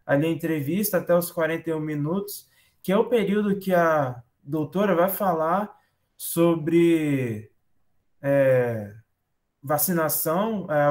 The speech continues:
a obrigatoriedade de vacinação, é, os perigos que pode causar isso. E vale destacar que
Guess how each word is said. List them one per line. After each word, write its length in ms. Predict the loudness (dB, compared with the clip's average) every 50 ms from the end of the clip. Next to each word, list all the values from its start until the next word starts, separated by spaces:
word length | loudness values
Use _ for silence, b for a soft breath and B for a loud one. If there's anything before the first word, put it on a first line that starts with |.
| 2 0 -2 -4 -2
a 180 | 0 2 2
obrigatoriedade 1040 | 2 2 0 0 -2 0 0 -2 -2 0 -2 0 0 0 0 0 2 0 0 0 -4
de 80 | -8 -6
vacinação, 1080 | -4 -2 -4 -4 -4 -8 -8 -8 -6 -6 -8 -6 -4 -2 0 0 0 -2 -2 -4 -6 B B B B B B _ -6
é, 300 | -2 2 4 6 6 4
os 140 | 2 -2
perigos 1000 | -4 -2 -2 -2 0 2 0 0 0 0 0 0 -2 -2 -2 -6 -8 -12 _ _ _ _
que 80 | -20
pode 320 | -10 _ -4 -4 -4 -4 -4
causar 540 | 0 0 0 0 0 0 0 0 0 0
isso. 600 | 0 0 0 0 -2 -2 -4 -4 -4 -4 -4 -6 B B B B B B B B B B _ _ _
E 800 | -4 0 2 2 4 4 4 4 4 4 2 2 2 -2 -10 -18 _ _ _ _ _
vale 320 | -4 2 4 4 4 4
destacar 760 | 2 -2 0 2 2 2 2 2 2 2 2 2 0 -2 -4 -6
que 500 | -6 -2 0 0 2 0 -2 -6 -10